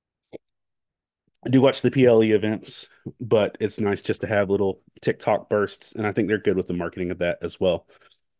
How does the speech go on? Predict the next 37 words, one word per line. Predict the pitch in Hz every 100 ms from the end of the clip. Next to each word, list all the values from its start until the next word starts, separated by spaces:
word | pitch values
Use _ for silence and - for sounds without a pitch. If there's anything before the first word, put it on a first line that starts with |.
| _ _ _ _ _ _ -
The | 117
Grammys | 92 147 175 147
happened, | 131 117 - 117 127 -
um, | 113 113 107 110 110
recently, | 120 - 113 139 156 _ _ _ _ -
um, | 113 107 107
within | 113 110 117 107
the |
last | 101 104 104 -
week, | 104 113 - -
and | 107 104 104
during | 123 139
the | 113
Grammys, | 113 110 113 110 110 -
uh, | 104 101 101 -
there | 117
was | 113 107
business | 120 120 120
as | 104 101
usual | 104 107
for | 98 101
a |
lot | 95 104 95
of |
things. | - 104 127 - - _ _ _ - _
Um, | 113 113 110 107 - -
sza, | - - 143 147 262 - -
if | 117
I | 113
say | - 107
her | 104
name | 107 110
right, | 113 107 -
uh, | - 104 95 -
S | 107 104
Z | 107 104
A, | 104 104